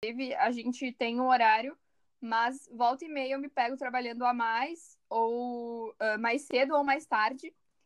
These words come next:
e aí, naquele momento, não parece que vai ter algum efeito na minha vida. Mas quando eu faço isso muitas vezes,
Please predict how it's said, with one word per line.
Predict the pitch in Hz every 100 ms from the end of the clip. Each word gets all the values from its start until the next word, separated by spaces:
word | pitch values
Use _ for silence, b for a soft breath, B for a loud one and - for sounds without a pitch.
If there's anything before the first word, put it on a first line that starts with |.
| _ -
e | 254
aí, | 254 254 254 285 311 - _
naquele | 254 269 277 320
momento, | 311 294 285
não | 311 302
parece | - 262 311
que | 302
vai | 294
ter | 262
algum | 247 262
efeito | 269 240 247
na | 240
minha | 233 240
vida. | 220 196 190 _ _ _ _ _ _ -
Mas | 233 277
quando | 247
eu | 277
faço | 277 285
isso | 285 302
muitas | 269 285 359 269
vezes, | 220 269 330 240 208